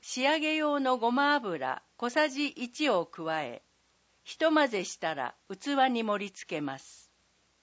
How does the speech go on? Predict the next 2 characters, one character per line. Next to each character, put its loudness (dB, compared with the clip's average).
メ 4
モ。 0